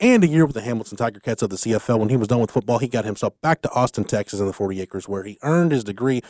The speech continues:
Whenever that T ring comes back in, we will make sure he wears it proudly. Nevertheless, he is a card-carrying member of D B U, and when you get that All-American honor recognized by the N C double A, they make sure you get one of those black cards. Number twenty-one in your program, number one in your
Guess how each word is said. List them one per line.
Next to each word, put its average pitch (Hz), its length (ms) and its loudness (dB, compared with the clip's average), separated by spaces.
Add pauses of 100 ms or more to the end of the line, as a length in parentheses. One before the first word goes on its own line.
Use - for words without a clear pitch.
(280)
Whenever 123 200 0
that 139 140 2
T 139 140 2
ring 127 160 2
comes 117 220 -2
back 117 260 -2
in, 110 140 -2
we 123 80 0
will 101 120 -2
make 139 200 -2
sure 151 180 0
he 165 120 0
wears 143 260 2
it 147 60 -2
proudly. 92 420 -8
Nevertheless, 208 640 4 (320)
he 226 120 4
is 196 100 6
a 196 100 6
card-carrying 202 800 6
member 185 220 6
of 127 140 0
D 160 120 -4
B 147 120 -4
U, 151 180 0
and 117 160 -2
when 127 100 0
you 131 80 -4
get 131 200 -2
that 110 100 0
All-American 120 540 0
honor 113 160 -2
recognized 120 400 -4
by 101 80 -2
the 98 160 -8
N 120 80 -8
C 120 100 -8
double 123 320 -2
A, 127 80 2 (300)
they 196 160 2
make 190 200 4
sure 202 160 2
you 180 200 2
get 170 180 2
one 151 160 -4
of 170 40 2
those 180 140 2
black 101 320 -10
cards. 110 320 -4
Number 339 320 4
twenty-one 233 540 2
in 190 100 4
your 135 60 2
program, 110 640 -2
number 170 200 -2
one 127 360 -2
in 143 120 -2
your 113 180 -4